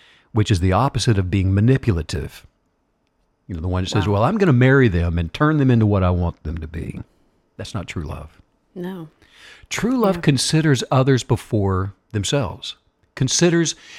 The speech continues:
Speaker 1: and in that way, considers them as they are,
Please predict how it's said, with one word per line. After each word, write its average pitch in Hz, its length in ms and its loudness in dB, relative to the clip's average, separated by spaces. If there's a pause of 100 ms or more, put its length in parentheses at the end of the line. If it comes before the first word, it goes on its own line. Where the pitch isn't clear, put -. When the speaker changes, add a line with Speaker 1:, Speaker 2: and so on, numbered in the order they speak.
Speaker 1:
and 147 140 4
in 147 200 4
that 151 200 4
way, 190 260 2
considers 170 600 -2
them 151 420 0
as 139 200 0
they 127 140 2
are, 101 440 -2